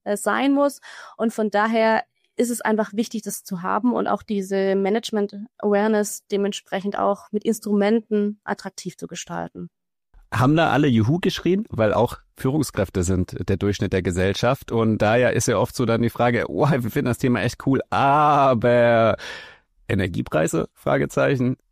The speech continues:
Speaker 2: Globaler Wettbewerb? Fragezeichen. Wir müssen jetzt auf ganz viele andere Themen setzen. Lass uns das doch in einem Jahr angehen. Da schießen wir uns ins Knie.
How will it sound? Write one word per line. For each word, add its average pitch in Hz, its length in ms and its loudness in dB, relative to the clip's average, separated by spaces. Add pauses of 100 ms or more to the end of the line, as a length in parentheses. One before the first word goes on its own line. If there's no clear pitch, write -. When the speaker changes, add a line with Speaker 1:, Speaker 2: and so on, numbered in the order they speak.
(120)
Speaker 2:
Globaler 92 400 0
Wettbewerb? 131 600 0
Fragezeichen. 123 1000 0
Wir 104 80 0
müssen 127 220 0
jetzt 104 100 -2
auf 90 140 -2
ganz 170 180 0
viele 147 200 2
andere 120 220 0
Themen 131 260 2
setzen. 117 280 0
Lass 113 160 0
uns 117 100 -2
das 107 160 -2
doch 110 140 0
in 101 80 2
einem 95 100 2
Jahr 101 260 2
angehen. 101 320 2
Da 98 120 0
schießen 110 560 0
wir 104 80 2
uns 98 240 0
ins 92 140 -2
Knie. 82 320 -4